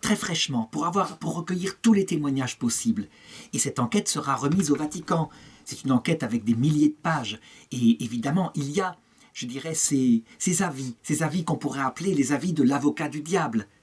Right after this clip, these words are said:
Est-ce que ce n'était pas tout cela, une hystérie tout au long de sa vie ? L'Église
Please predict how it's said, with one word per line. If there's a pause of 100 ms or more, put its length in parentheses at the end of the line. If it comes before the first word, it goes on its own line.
(280)
Est-ce
que
ce
n'était
pas
tout
cela, (260)
une
hystérie
tout
au
long
de
sa
vie ? (760)
L'Église